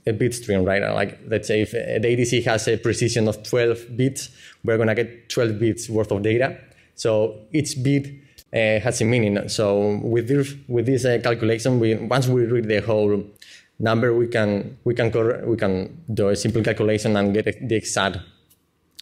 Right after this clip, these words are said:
the exact value on that, right? So we will divide that by, um, one K and we'll get the, the exact value that we are actually reading.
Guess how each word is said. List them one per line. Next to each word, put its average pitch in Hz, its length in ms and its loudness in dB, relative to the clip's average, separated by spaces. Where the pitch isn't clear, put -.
the 113 160 0
exact 107 320 0
value 101 500 2
on 95 220 2
that, 92 300 -2
right? 107 160 -2
So 104 140 -2
we 98 160 -2
will 101 320 -4
divide 113 380 2
that 110 300 -2
by, 101 400 2
um, 98 480 0
one 113 200 2
K 127 320 2
and 104 140 2
we'll 98 120 0
get 98 140 -2
the, 98 320 -2
the - 80 -4
exact 98 220 -2
value 95 260 2
that 95 160 2
we 98 120 -2
are 95 100 2
actually 98 500 -4
reading. - 260 -4